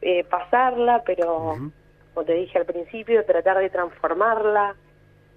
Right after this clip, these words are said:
Speaker 1: Así que si te digo, eh, lo que más extraño es eso, abrazarlo, abrazarlo fuerte, porque él me hacía doler los huesos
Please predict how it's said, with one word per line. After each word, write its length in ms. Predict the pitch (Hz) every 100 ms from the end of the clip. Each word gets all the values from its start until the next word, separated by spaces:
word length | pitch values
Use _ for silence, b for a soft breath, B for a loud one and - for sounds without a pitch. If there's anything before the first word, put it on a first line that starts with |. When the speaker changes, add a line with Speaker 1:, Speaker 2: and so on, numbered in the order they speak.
| -
Speaker 1:
Así 180 | 170 -
que 120 | 190
si 120 | -
te 140 | 180 190
digo, 480 | 226 285 311 262 190
eh, 480 | 190 185 175 170 165 165
lo 120 | 165
que 100 | 185
más 220 | 190 208
extraño 420 | 196 - 196 196
es 100 | 185
eso, 200 | 165 -
abrazarlo, 600 | 165 165 - 175 170 160
abrazarlo 540 | 165 160 151 170 165 165
fuerte, 500 | - 180 185 185 190
porque 260 | 170 151
él 60 | 175
me 100 | 175
hacía 260 | 165 175 170
doler 300 | 170 175 180
los 160 | 175
huesos 580 | 160 170 180 175 - 196